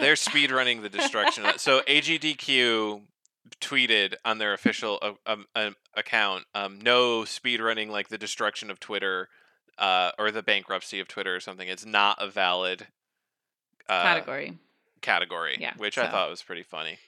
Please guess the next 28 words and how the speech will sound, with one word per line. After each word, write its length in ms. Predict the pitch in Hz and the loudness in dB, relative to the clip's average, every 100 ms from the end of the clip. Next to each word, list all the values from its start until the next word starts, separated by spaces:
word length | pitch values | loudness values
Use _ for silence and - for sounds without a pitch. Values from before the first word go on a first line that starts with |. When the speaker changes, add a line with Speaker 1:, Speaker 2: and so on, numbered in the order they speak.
| - | -8
Speaker 2:
It 120 | 214 | -6
is 140 | 208 196 | -6 -10
pretty 220 | - - | -16 -16
funny. 240 | - - | -14 -12
It 100 | - | -10
is. 220 | - - - | -12 -12 0
Um, 240 | 208 208 202 | 4 4 4
all 60 | |
right. 60 | 240 | 6
Speaker 1:
Twitter 180 | 208 269 | 6 6
is 140 | 208 | 2
just 180 | 175 180 | 0 0
a 60 | 165 | 0
playground 640 | - 135 123 110 92 92 | 2 2 2 2 -2 -2
now. 280 | 92 82 82 _ _ _ - - - 120 | -10 -12 -12 _ _ _ -12 -10 -8 2
No, 120 | 151 - | 2 4
e-, 180 | 196 226 | 4 6
even 260 | 202 254 277 | 6 6 4
the 100 | 254 | 6
official 420 | 208 - 196 196 | 4 6 4 2
brand 360 | 165 139 139 143 | 2 4 4 4
accounts, 600 | 135 131 110 101 - - | 0 0 0 -2 -10 -6
like, 240 | 120 110 104 | 0 0 2
that 180 | 117 107 | 0 4
have 200 | 120 113 | 2 2
to 80 | 123 | -6
maintain 400 | 113 107 117 | -8 -6 -4
a, 100 | 113 | -4